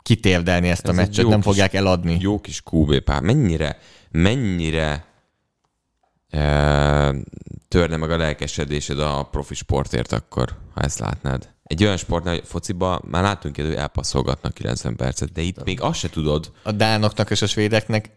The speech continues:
Speaker 1: pont
Speaker 2: Hú.
Speaker 1: egy kettő kettes döntetlen kell, hogy
Speaker 2: De
Speaker 1: kiejtsék
Speaker 2: mondod.
Speaker 1: az olaszokat, és mi lett a meccs vége?
Speaker 2: Kettő kettő.
Speaker 1: Kettő kettő. Bár egy egyel nem megy tovább
Speaker 2: Így
Speaker 1: mindkét
Speaker 2: van.
Speaker 1: csapat, három hárommal nem megy tovább mindkét
Speaker 2: Undorító
Speaker 1: csapat.
Speaker 2: volt.
Speaker 1: Kettő kettővel,
Speaker 2: Undorító,
Speaker 1: igen.
Speaker 2: undorító volt. Hát az északiak átbeszélték. De hogy itt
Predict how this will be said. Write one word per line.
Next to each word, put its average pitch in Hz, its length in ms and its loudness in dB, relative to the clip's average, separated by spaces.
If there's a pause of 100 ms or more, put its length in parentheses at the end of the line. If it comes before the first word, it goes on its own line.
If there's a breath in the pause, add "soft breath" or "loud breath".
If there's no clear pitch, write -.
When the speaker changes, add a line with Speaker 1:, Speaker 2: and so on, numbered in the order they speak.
(120)
Speaker 1:
pont 120 200 2
Speaker 2:
Hú. 98 60 2
Speaker 1:
egy 101 120 0
kettő 104 420 2
kettes 95 380 2
döntetlen 98 420 2
kell, 104 160 2
hogy 101 380 0
Speaker 2:
De 80 80 -2
Speaker 1:
kiejtsék 98 240 6 (120)
Speaker 2:
mondod. 101 80 4
Speaker 1:
az 104 60 8
olaszokat, 120 360 4
és 98 100 0
mi 117 120 6
lett 156 220 4
a - 20 4
meccs 151 200 4
vége? 147 280 0 (120)
Speaker 2:
Kettő - 240 -6
kettő. 82 100 0
Speaker 1:
Kettő 92 220 -4
kettő. 80 360 -8 (840)
Bár 139 300 4
egy 139 280 4
egyel 110 380 4
nem 110 220 2
megy 147 200 4
tovább 156 200 4
Speaker 2:
Így 156 60 2
Speaker 1:
mindkét 151 280 4
Speaker 2:
van. 143 100 0
Speaker 1:
csapat, 131 180 2
három 113 240 2
hárommal 101 320 4
nem 107 160 2
megy 151 160 0
tovább 160 220 2
mindkét 147 300 2
Speaker 2:
Undorító 123 160 2
Speaker 1:
csapat. - 180 -2
Speaker 2:
volt. - 60 -20 (340 soft breath)
Speaker 1:
Kettő - 280 -4
kettővel, 87 140 -2 (160)
Speaker 2:
Undorító, 92 140 4
Speaker 1:
igen. 85 120 2
Speaker 2:
undorító 64 380 -4
volt. 69 180 -4
Hát 160 220 -6
az - 100 -6
északiak 65 460 -2 (300)
átbeszélték. 78 760 0 (400 loud breath)
De - 80 2
hogy 98 140 4
itt 104 240 -4